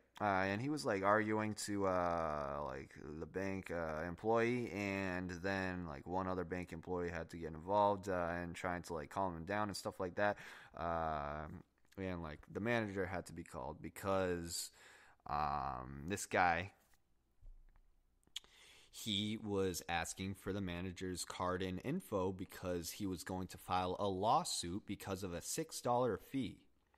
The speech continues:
He just deposited two million dollars. So, I'm gonna say that one more time.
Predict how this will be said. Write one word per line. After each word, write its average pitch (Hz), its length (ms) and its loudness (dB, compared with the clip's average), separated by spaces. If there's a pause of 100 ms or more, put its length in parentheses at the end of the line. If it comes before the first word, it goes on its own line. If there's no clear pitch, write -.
(240)
He 151 200 0
just 147 380 2
deposited 117 720 2 (200)
two 208 500 0
million 190 560 4
dollars. 120 840 6 (2000)
So, 90 420 -2 (120)
I'm 90 120 -4
gonna 90 140 -4
say 90 180 -4
that 85 140 -2
one 90 140 -4
more 85 120 -4
time. 85 240 -8